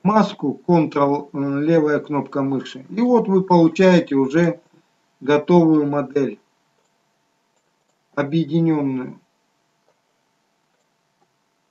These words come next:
Теперь вы можете выставлять, как вам нужно. Вот так вот. Также перекручивать ее.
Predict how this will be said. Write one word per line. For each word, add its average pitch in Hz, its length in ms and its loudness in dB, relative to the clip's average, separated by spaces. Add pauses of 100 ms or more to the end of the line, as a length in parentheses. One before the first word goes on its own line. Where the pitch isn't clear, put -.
(760)
Теперь 185 360 4
вы 170 140 4
можете 147 520 2
выставлять, 147 760 -2
как 139 280 -4
вам 123 340 -6 (680)
нужно. 196 680 0 (500)
Вот 135 280 -8
так 143 260 -4
вот. 135 180 -10 (2750)
Также 135 360 -2
перекручивать 180 1040 -2
ее. 170 420 2